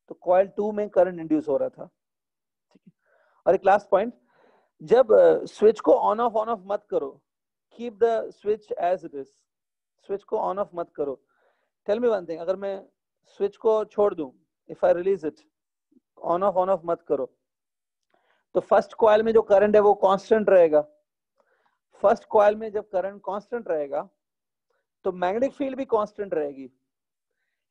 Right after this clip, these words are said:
In that case, there was no current induced in the second coil।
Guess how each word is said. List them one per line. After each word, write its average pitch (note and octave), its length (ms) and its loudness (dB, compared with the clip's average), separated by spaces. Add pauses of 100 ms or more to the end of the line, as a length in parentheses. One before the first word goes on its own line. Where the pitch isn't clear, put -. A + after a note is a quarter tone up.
(120)
In G#3 140 -6
that G#3 200 2 (140)
case, A3+ 200 -2 (600)
there F3+ 140 2
was G3+ 320 -4
no - 0 -
current G#3+ 600 -4
induced G3 320 -8
in F#3 120 -14
the E3+ 140 -14
second C#3+ 360 -16
coil। C3 240 -4